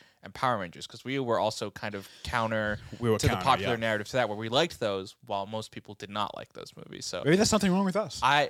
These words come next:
Speaker 1: well, I kinda, I kinda like when we have those discussions that are just the <laughs> counter popular theory, uh, and, and we provide good reason. But this, this was just the worst movie. Um,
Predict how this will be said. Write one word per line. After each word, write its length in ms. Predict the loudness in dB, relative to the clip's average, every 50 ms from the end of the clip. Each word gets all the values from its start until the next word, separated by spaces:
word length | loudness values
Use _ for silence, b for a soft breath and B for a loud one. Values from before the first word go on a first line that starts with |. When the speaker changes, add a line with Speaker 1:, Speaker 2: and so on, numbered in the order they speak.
| 0 _
Speaker 1:
well, 160 | 2 4 6 6
I 80 | 6
kinda, 240 | 6 6 6 6 6 6
I 60 | 4
kinda 220 | 4 4 4 4
like 200 | 6 4 4 4
when 100 | 2 0
we 100 | 2 2
have 180 | 2 2 2 2
those 240 | 0 0 0 0 -2
discussions 560 | -2 0 2 2 2 2 0 -4 -6 -4 -2
that 100 | -2 0
are 80 | 0 -2
just 220 | -2 -2 -4 -6 -8 _ _
the 140 | -4 -4 -4 -4 -2
<laughs> 60 | _
counter 320 | 0 2 2 4 4 2 2
popular 480 | 4 4 4 4 4 2 0 0 0
theory, 580 | -2 -2 -4 -4 -2 -2 -2 -2 -2 -4 -6 -8 b b b b b _
uh, 60 | -4 -2
and, 440 | 0 0 0 0 0 -2 -4 -6
and 120 | -8 -10 -8
we 100 | -10 -10 -12
provide 380 | -14 -8 -2 0 0 0 0 -2
good 160 | -4 -6 -4 -4
reason. 400 | -6 -6 -6 -6 -8 -10 -12 -8 -6
But 200 | -4 -4 -4 -6 _ _
this, 240 | -8 -6 -6 -6 -6 -4 -2
this 160 | -2 -2 -2
was 100 | -2 -6
just 200 | -6 -6 -6 -6
the 80 | -6 -4
worst 300 | -4 -2 -2 -4 -6 -6
movie. 420 | -8 -10 -8 -8 -8 -8 -8 -10 b b b b b b b _ _
Um, 600 | -2 0 0 0 0 -2 -4 -6 -8 -10 -16 -20